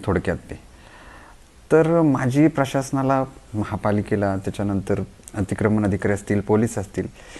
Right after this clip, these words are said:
या सर्वांना एकच विनंती आहे की नागरिकांचा कररूपी जो काही पैसा येतो आहे तो अशा ठिकाणी लावला जातो फुटपाथ नवीन बांधण्यासाठी आणि महापालिकेचे आणि बाकीच्यांचे जे काही अधिकारी आहेत, अधिकारी वर्ग, कर्मचारी वर्ग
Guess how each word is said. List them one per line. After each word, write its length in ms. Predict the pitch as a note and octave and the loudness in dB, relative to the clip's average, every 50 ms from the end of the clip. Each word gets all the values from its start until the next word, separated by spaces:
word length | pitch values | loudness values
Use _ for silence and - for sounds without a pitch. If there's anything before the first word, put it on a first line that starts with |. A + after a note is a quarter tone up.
| - - | -8 -4
या 80 | C#3 C3 | -2 0
सर्वांना 360 | D3+ C#3+ D3+ D3+ D#3+ E3 D#3+ | 0 0 0 0 0 2 2
एकच 340 | D#3 D3 C#3+ - E3 D#3 D3 | 2 2 2 2 0 0 0
विनंती 400 | C3+ B2+ A#2 A2+ A2+ A2+ - A2 | 0 0 0 -2 -2 -4 -4 -6
आहे 200 | G2+ G2 F#2+ G2 | -6 -6 -6 -8
की 260 | G2 - A#2 A#2 A#2 A2 - - - - - - - - - - - - - - | -6 -2 -2 0 0 -2 -4 -8 -20 -20 -20 -20 -20 -20 -20 -20 -20 -16 -8 -4
नागरिकांचा 600 | A#2+ A#2+ A#2+ B2 B2+ C3+ D3 D3 C#3+ C#3+ - C#3+ | -4 -2 0 0 0 0 0 0 -2 0 0 -2
कररूपी 600 | C#3 - - C3 B2+ B2 B2+ B2+ B2 - B2+ B2 | -2 0 0 0 2 2 2 0 0 0 0 0
जो 140 | A#2 B2 A#2+ | 2 2 0
काही 220 | A#2 - B2 A#2 | 0 0 0 0
पैसा 380 | A#2 A#2 - A2 G#2 G#2 - G#2 | 0 0 -2 -4 -2 -2 -2 -2
येतो 300 | G#2 G2+ - - - - | -2 -2 -4 -8 -10 -10
आहे 180 | - - G2 A2 | -12 -12 -14 -16
तो 580 | A#2 - - - C3 A#2+ A#2+ B2 B2 B2+ C3 C#3+ C#3 - - - - - - - - - - - - - - - - - - - - - - - - - - - | -18 -18 -6 -2 0 2 4 4 2 0 -2 -4 -8 -14 -20 -20 -20 -20 -20 -20 -20 -20 -20 -20 -20 -20 -20 -20 -20 -20 -20 -20 -20 -20 -20 -20 -20 -14 -4 -2
अशा 260 | A#2+ A#2+ - - D3 | -2 0 2 2 2
ठिकाणी 440 | C#3+ C#3 B2 - C#3 C3 C3 B2+ A#2+ | 2 2 0 0 2 4 4 4 4
लावला 480 | A2 G#2+ G#2 G#2+ A2 A2 A2 A2 A2+ - - A2 | 4 4 4 2 2 2 2 0 -2 -4 -4 -4
जातो 240 | G#2 G#2+ F2+ - A2 | -2 -2 0 0 -2
फुटपाथ 320 | G#2 - G2+ - - A2+ G#2 | -2 -2 -4 -2 0 0 0
नवीन 340 | G#2+ G#2 G2+ G#2 G#2 G2+ | 2 0 0 0 0 0
बांधण्यासाठी 760 | G2 G2+ F#2+ G2 G2 G2+ G2 - F#2+ D#2+ - F#2+ F#2 G2+ G#2+ - - - - - - - - - - - - | 0 0 0 0 0 -2 -2 -4 -6 -6 -6 -6 -8 -8 -10 -14 -20 -20 -20 -20 -20 -20 -20 -20 -18 -8 -4
आणि 460 | G2 G#2 G2+ G2+ G2+ G2+ G2 G2+ G2+ G#2+ - - - - - - - - - - - - - - - - - - - | -2 0 0 0 0 0 0 -2 -2 -6 -8 -14 -20 -20 -20 -20 -20 -20 -20 -20 -20 -20 -20 -20 -20 -20 -16 -8 -6
महापालिकेचे 760 | A2+ A2 G#2 G2+ G2 - A2+ G#2 G2+ G2+ - G2+ F#2+ - G#2+ | -4 -2 -2 -2 0 2 4 4 4 2 0 0 -2 0 0
आणि 160 | G2+ G#2+ G#2+ | 0 0 0
बाकीच्यांचे 600 | G2 G#2 G2 F2+ - G2 A2 G#2+ G#2+ G2 - G#2 | 2 2 0 0 0 -2 -2 -2 -4 -2 -2 -2
जे 80 | G2 A2 | -2 -2
काही 260 | - - G2+ G#2 G2+ | 0 0 2 2 2
अधिकारी 520 | F#2+ - F#2+ F#2 G#2+ G2+ - - G#2 G2 G2 | 0 0 -2 -2 -2 -2 -2 -2 -2 -2 -2
आहेत, 400 | G2 G2+ G2+ F#2+ F#2+ G2 - G#2+ | -2 -2 -2 -4 -4 -4 -4 -4
अधिकारी 420 | G2 F2+ G2+ F#2+ - G2 F#2+ F#2+ | -2 -2 -2 0 0 0 0 0
वर्ग, 260 | F#2+ F#2+ F#2 F2+ F#2+ | 0 0 0 0 -2
कर्मचारी 560 | F#2 - G#2+ G2+ G2 G2 F#2 - G2+ F#2 G2 | -2 -2 -4 -2 -2 -4 -4 -2 -2 -2 0
वर्ग 360 | F#2+ F#2+ F#2 F#2 F#2 G2 G2 | 0 0 0 -2 -2 -2 -4